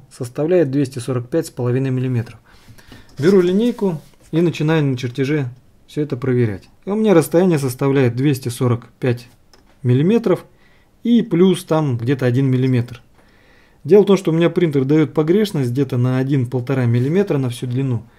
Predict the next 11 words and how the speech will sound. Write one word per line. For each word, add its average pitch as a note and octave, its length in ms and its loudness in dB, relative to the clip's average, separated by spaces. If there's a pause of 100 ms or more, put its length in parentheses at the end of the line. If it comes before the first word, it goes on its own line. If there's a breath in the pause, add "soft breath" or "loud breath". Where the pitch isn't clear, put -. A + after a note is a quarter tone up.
(220 soft breath)
В C3+ 80 -6
данном E3+ 300 2
случае E3+ 400 -2
это C3 100 -6
не C#3+ 100 0
критично, D#3 540 -4
просто C#3 320 -4
потому D3+ 320 -2
что F#3+ 140 -8
все E3 200 -4
детали C#3+ 500 -2